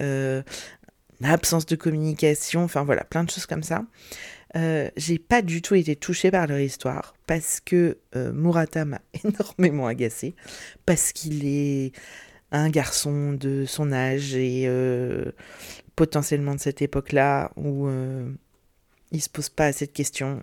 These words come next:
et ça m'agace. Euh, et Mio se débat un peu avec tout ça, euh, avec ses propres questionnements, avec un peu les injonctions qu'elle a, euh, qu'elle a, euh, emmagasinées. Euh,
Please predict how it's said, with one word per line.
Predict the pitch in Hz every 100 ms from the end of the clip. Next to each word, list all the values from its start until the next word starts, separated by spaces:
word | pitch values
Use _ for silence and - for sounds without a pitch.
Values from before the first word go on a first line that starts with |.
| -
et | 139
ça | 135
m'agace. | 123 120 110 - - - _ - - - - -
Euh, | 147 143 139 139 139 135 131 131 - -
et | 180 165
Mio | 170 170 170 202
se | - 147
débat | 147 147 165 160
un | 143
peu | - 165
avec | 135 123
tout | -
ça, | - 139 160 175 - - - - -
euh, | 143 131
avec | 139 135
ses | -
propres | - 143 - 139
questionnements, | 139 - - 143 156 190 196
avec | 147 131 131
un | 131
peu | 160
les | 165 143 135
injonctions | 147 151 156 147 - 170 170
qu'elle | 147 135
a, | 127 131
euh, | 123 120 - - - - _ -
qu'elle | 143 147
a, | 135 139
euh, | 127 117 123
emmagasinées. | - 147 143 143 139 151 151 170 190 214 - - - - 143
Euh, | 143 135 135 131 123 135